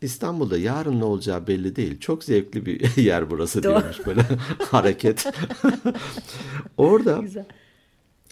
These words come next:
Speaker 1: bir kısa film yarışmasında işte jüri ve seyirciler sinema salonunda toplanıyor. Sırayla o kısa filmler gösteriliyor.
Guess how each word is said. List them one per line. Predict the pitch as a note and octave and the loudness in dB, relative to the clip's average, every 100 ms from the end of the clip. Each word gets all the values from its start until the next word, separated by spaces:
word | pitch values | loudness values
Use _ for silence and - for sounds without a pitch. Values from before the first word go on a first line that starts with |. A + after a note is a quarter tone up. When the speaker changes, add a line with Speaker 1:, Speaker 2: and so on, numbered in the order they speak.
| - | -4
Speaker 1:
bir | G2+ E3 - | 2 2 2
kısa | C3 F#3+ | -4 -2
film | G3 - G2+ F#2+ | 0 2 4 4
yarışmasında | G2 D3 - A2 E2+ - D2 D2 D3 F#3 _ _ - | 2 0 -2 -4 -4 -4 -4 -2 -4 -6 _ _ -10
işte | - D3 C3 - _ _ - | -4 -2 -2 -4 _ _ -14
jüri | D3 E3+ A#2 F2+ - B2 | -4 0 2 2 0 0
ve | A#2+ | -2
seyirciler | C3+ B2 D#2+ D2 E2 A2+ | 2 2 2 0 -2 -2
sinema | B2+ - A#2 F#2 | -4 -4 -2 -2
salonunda | F#2 G2+ E2 D2+ D2 | -4 -4 -2 -4 -6
toplanıyor. | - C#3 - C3 C3+ C#3+ - G3+ - D3 | -6 -6 -2 0 0 -2 -4 -12 -14 -14
Sırayla | - E3 A2 F#2 D3+ | -10 -2 -2 0 -2
o | C#3 | -4
kısa | B2+ - | -4 -6
filmler | B2+ B2 A#2+ A#2+ A#2+ | -4 -2 0 2 0
gösteriliyor. | A#2 D2 - C#2 C2 C2+ A#2 | -2 -6 -6 -6 -6 -2 -2